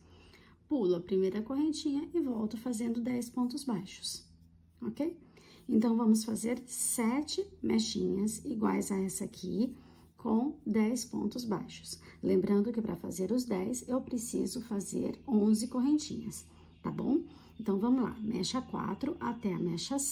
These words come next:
dez, fazendo mechas deste tamanho aqui,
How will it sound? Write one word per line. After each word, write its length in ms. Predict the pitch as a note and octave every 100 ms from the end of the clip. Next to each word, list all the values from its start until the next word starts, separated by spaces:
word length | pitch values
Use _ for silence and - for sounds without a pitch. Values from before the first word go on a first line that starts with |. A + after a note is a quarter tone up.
| - -
dez, 680 | G3+ G#3+ G3 G3 C#4+ - - - - -
fazendo 640 | B3+ G#3+ F#3+ F#3 F#3 B3+ - - - -
mechas 600 | A#3 G#3 F#3 F#3+ C4 C4
deste 540 | - F#3+ F#3 F#3 F#3+ B3+
tamanho 420 | B3+ A#3 A#3 B3+
aqui, 260 | B3+ -